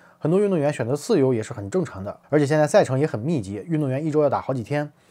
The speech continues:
尤其是一百Z Z这种拍子，即使是运动员，三U对体力的消耗也会很大。不会有人说我用三U，然后笑话那些用四U的都是细狗啊，不会的，终究还是适合自己的就是最好的。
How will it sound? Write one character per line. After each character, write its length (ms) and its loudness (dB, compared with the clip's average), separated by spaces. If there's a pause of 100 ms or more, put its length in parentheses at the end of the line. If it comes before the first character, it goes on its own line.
(280)
尤 160 2
其 140 2
是 160 2
一 80 0
百 100 6
Z 100 2
Z 140 4
这 80 2
种 100 -2
拍 220 -2
子， 180 -8 (140)
即 160 -4
使 160 -4
是 180 -4
运 140 0
动 120 2
员， 300 -4
三 260 0
U 140 0
对 100 2
体 180 -6
力 40 -4
的 100 0
消 220 0
耗 160 2
也 80 -4
会 100 -6
很 220 -12
大。 220 -2 (120)
不 100 0
会 100 6
有 100 8
人 140 2
说 200 4
我 140 2
用 100 0
三 200 0
U， 180 6
然 140 2
后 100 -4
笑 160 4
话 120 4
那 100 -2
些 140 0
用 120 0
四 200 -4
U 120 2
的 60 0
都 100 -4
是 100 -6
细 200 -6
狗 340 -10
啊， 80 -10
不 160 -8
会 140 2
的， 100 -8 (440)
终 180 2
究 140 2
还 120 -4
是 140 -8
适 180 -4
合 160 -2
自 120 -6
己 100 -12
的 100 -12
就 140 -16
是 100 -12
最 140 -2
好 160 -6
的。 160 -16